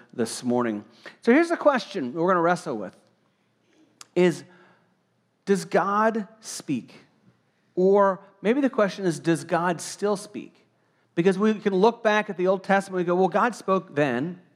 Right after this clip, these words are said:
We look at the New Testament and we say, "Well, God spoke mainly in the form of Jesus then." We say, "Well,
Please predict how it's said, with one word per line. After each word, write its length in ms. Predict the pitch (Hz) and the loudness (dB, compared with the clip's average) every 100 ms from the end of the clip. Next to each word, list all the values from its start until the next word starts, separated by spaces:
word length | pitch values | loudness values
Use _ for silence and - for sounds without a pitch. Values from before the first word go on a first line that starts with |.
| _ _ _ _ _ - | _ _ _ _ _ -2
We 100 | 151 | 2
look 220 | 185 208 | 4 2
at 40 | 190 | 0
the 80 | |
New 200 | 180 208 | 2 2
Testament 380 | 214 202 190 202 | 2 -2 -2 -2
and 40 | 180 | -4
we 40 | |
say, 120 | 180 | 0
"Well, 220 | 175 170 170 - _ - | 0 0 -2 -20 _ -2
God 280 | 175 190 | 0 -2
spoke 560 | 156 - - 180 180 180 | -4 -14 -2 0 2 0
mainly 300 | 180 180 180 | 0 2 2
in 80 | 165 | 0
the 60 | |
form 240 | - 180 165 | 0 -2 -2
of 160 | 127 | -4
Jesus 800 | 117 143 208 151 139 190 - - - _ _ _ _ _ _ | -6 0 2 2 0 -2 -8 -14 -18 _ _ _ _ _ _
then." 460 | 135 135 156 175 170 | -4 -2 -2 -2 0
We 140 | 156 | 0
say, 280 | 156 165 160 | 0 -2 0
"Well, 260 | 165 160 | 0 -2